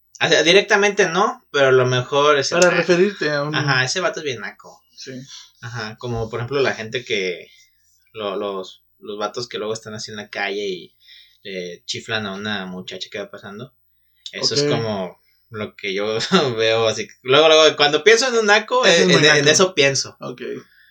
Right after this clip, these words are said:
Speaker 1: Entonces, a ese, a ese tipo de personas sí me refiero. Y es como, "Ay, qué naco, güey".
Speaker 2: Ok, ok.
Speaker 1: Ajá.
Speaker 2: Bueno, en nuestra cultura mexicana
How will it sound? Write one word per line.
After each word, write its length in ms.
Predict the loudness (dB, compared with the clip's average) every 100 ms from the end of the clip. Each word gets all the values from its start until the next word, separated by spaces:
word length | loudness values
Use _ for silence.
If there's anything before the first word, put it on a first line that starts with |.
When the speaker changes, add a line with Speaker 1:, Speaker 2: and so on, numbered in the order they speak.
| _ -10
Speaker 1:
Entonces, 960 | -6 -6 -4 -2 0 0 -4 -12 _ _ _ _ -12
a 80 |
ese, 240 | -10 -6 0
a 160 | 0 0
ese 160 | -2 -4
tipo 140 | -4 -6
de 60 |
personas 300 | -6 -8 -8
sí 60 | -8
me 100 | -10
refiero. 300 | -10 -10 -6
Y 60 | -6
es 140 | -8
como, 200 | _ -14 -12 -12
"Ay, 100 | -14
qué 100 | -14
naco, 380 | -12 -14 -16 -18
güey". 120 | -20 _ _ -20 -14
Speaker 2:
Ok, 60 | -12 -12 -14
ok. 60 | -18 _ _ _ _ -20
Speaker 1:
Ajá. 400 | -20 -18 -18 -18 -20 _ -6
Speaker 2:
Bueno, 280 | -6 -4 -4
en 80 | -2
nuestra 180 | -2
cultura 260 | -2 0 0
mexicana 680 | 0 -4 -4 -2 -2 -2